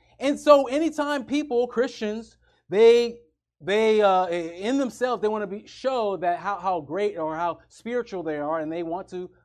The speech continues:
gravitate toward these idols, these statues. And the Catholic Church, I mean, they do it with, uh, uh, Mary all the time. And they use this verse to, to do it.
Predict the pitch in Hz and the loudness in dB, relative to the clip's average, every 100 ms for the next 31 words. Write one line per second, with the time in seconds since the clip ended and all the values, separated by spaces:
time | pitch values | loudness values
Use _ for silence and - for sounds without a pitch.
0 | - 147 233 240 180 175 175 160 175 151 | -6 0 2 0 -6 -10 -8 -8 -8 -8
1 | 170 175 _ _ - 165 196 180 131 104 | -10 -12 _ _ -6 -4 -2 -4 -6 -12
2 | _ _ - 165 - 190 196 196 - 147 | _ _ -12 -12 -8 0 2 2 -2 -8
3 | 113 _ _ _ 170 180 180 170 196 233 | -10 _ _ _ -6 -2 -2 0 2 2
4 | 220 - 240 233 190 180 175 180 175 208 | 0 -6 -4 -2 -4 -6 -4 -6 -6 -6
5 | 202 160 180 175 175 _ _ _ _ 160 | -4 -4 -6 -6 -10 _ _ _ _ -8
6 | 170 160 156 147 151 143 180 220 160 156 | -2 0 0 0 -2 0 2 2 2 2
7 | 156 185 185 113 - _ - 240 254 285 | 0 -4 -6 -8 -14 _ -4 -2 0 -2
8 | 302 269 226 254 226 - 165 _ 170 156 | -4 -6 -4 -2 -2 -6 -20 _ -12 -10
9 | 143 | -10